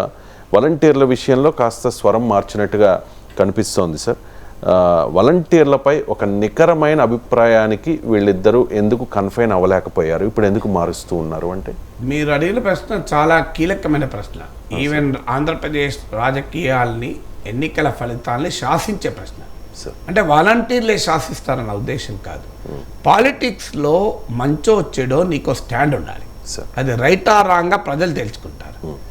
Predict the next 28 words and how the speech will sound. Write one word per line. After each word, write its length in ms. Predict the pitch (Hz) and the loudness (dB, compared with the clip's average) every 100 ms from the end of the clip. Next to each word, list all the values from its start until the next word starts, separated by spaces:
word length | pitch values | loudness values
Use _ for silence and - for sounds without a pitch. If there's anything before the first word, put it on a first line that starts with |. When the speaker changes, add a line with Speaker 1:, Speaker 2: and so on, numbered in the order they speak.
| - - - | -16 -6 2
Speaker 2:
కానీ 440 | 208 196 202 - - | 2 2 -2 -4 -4
ఒక 200 | 175 185 - | -2 -2 -2
స్టాండ్ 480 | - 151 202 262 226 | -2 2 6 6 6
అయితే 220 | 208 214 | 2 0
ఉండాలి. 280 | 135 85 85 - - - - - 180 | -4 -8 -14 -16 -18 -20 -20 -12 -8
ఇప్పుడు 200 | - 180 | -2 0
జగన్ 520 | 135 156 180 226 233 - | 2 2 4 2 0 0
పెట్టిన 320 | 180 - 196 | -4 -2 -2
సంక్షేమ 520 | 170 147 160 - 196 190 | 0 0 -2 2 2 2
పథకాలు 600 | 175 - - 156 156 202 - - - | 0 -2 0 2 2 0 -4 -12 -8
మంచివా 500 | 123 143 139 170 196 240 - | -4 -2 0 4 4 2 -4
చెడ్డవా, 340 | 95 87 76 - - - - - - - | -10 -10 -10 -12 -16 -16 -16 -16 -18 -4
ఒక 100 | 170 | -2
స్టాండ్ 300 | - 220 240 | 0 -2 0
ఉండాలి 260 | 214 180 156 | 0 0 0
కదా. 180 | 147 - - - - | -4 -6 -12 -16 -16
Speaker 1:
సార్. 200 | - - - | -16 -16 -4
Speaker 2:
కానీ 220 | 160 220 262 131 | 2 2 2 -2
జగన్ 300 | 135 151 226 226 | -6 0 0 2
పథకాలు 500 | 220 220 - 226 220 180 147 | 0 0 2 4 4 0 -2
చెడ్డవి, 320 | 156 208 277 - 202 | 0 2 2 0 2
కానీ 200 | 240 269 | 2 2
నేను 240 | 220 180 | 2 2
అవే 220 | 160 208 | 2 2
పథకాలు 500 | - 202 - 185 202 | 2 -4 -2 0 0
ఇంకా 160 | 214 175 | 0 -4
పెంచిస్తా. 540 | 202 196 151 - - - - - - - - - - - - - | -4 -4 -2 -4 -6 -14 -16 -20 -16 -16 -14 -14 -16 -18 -18 -16
ఇప్పుడు 200 | - 131 | -10 -4